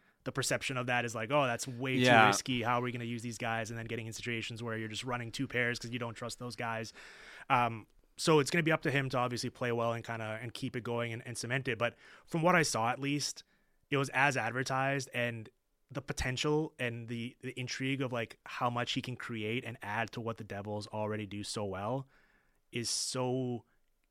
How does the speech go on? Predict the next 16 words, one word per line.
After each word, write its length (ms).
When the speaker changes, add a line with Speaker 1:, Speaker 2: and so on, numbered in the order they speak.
Speaker 1:
captivating 640
to 100
me 160
that 140
I 120
would 100
have 160
a 100
really 300
difficult 480
time 500
not 220
experimenting 640
with 200
getting 280
him 300